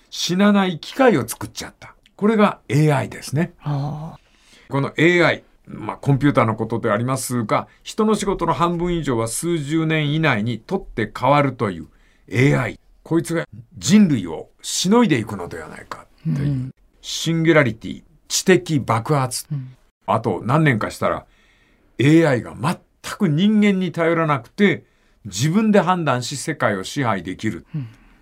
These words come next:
Speaker 1: そういうことが起きるのではないだろうかっていうふうに言われております。
Speaker 2: はい。
Speaker 1: 命が何代も何代もつながって溜め込んだ知識を、エーアイは全く死なずバージョンアップ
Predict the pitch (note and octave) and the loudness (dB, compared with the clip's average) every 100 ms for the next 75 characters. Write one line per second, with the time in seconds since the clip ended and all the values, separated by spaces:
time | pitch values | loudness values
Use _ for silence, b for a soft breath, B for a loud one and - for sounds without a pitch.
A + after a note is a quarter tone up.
0 | B - - D#3 E3 D#3+ D3+ B2+ - B2+ | B -12 -2 2 2 0 0 0 0 0
1 | A#2 G3+ F3 D#3 C#3 E3 A2 G2 C3 G2 | 0 0 2 2 2 2 2 0 -2 -2
2 | F2 F2 - - _ G2+ F2+ F2 F2+ F#2 | -6 -10 -16 -20 _ -8 -6 -6 -4 -4
3 | D#2 - b b b b b F#2+ G2 E2+ | -4 -10 b b b b b 0 0 0
4 | - - - _ _ _ - F2+ - - | -4 -12 -12 _ _ _ -8 -2 0 -2
5 | - - - - E3 F3+ - _ _ - | -4 -10 -10 -2 -2 -2 -14 _ _ -6
6 | A#2 C#3 D3 B2 A2 G2+ F#2+ G#2 B2+ C#3+ | 2 6 6 2 0 0 0 0 0 0
7 | B2+ B2 A#2 C#3+ G3+ G#3 F3+ D#3 B2+ C#3+ | 0 0 -2 -2 0 2 2 2 -4 -4
8 | C3 C3 A#2+ - B2 C3 C#3 C3+ C3 B2 | -4 -4 -6 -8 -4 -2 -2 -2 -2 -2
9 | A#2+ - D3 - C3 C3 F#2+ b b b | -4 -8 -14 -2 2 2 0 b b b
10 | b b G#2 D#3 A3+ G3+ G#2+ G2+ G#2 E3+ | b b 2 4 6 4 2 -2 -2 -4
11 | - - G#3+ G#3+ F#3+ F3+ D3+ A2+ - G2 | -4 0 0 0 -6 -4 -2 -4 -8 -2
12 | B2 C#3 C#3+ B2+ - A#2+ - - | 2 2 2 -2 -2 -8 -8 -20